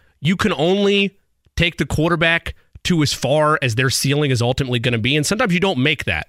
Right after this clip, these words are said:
I look at Andy Reid. Like, I think Andy Reid is a beautiful quarterback mind.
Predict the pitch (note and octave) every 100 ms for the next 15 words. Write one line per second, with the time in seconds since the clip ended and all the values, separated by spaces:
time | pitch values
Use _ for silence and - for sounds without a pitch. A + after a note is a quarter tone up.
0 | - C3+ G#3 E3+ D#3+ F#3+ F3+ D#3+ D3 A2+
1 | A#2 C3+ F#3+ F3+ D#3+ E3 D3 D#3+ D3+ -
2 | - - D3+ C3 G#2+ C#3+ F#3 - E3 D#3+
3 | - _ _ _ - D#3+ D#3 C#3+ C#3 -
4 | - A#2 B2 G2 E2+